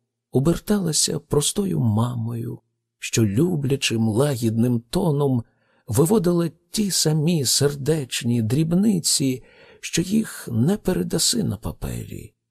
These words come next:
Сила їх у почутті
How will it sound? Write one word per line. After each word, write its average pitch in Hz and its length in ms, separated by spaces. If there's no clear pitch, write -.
Сила 147 540
їх 120 420
у 117 60
почутті - 840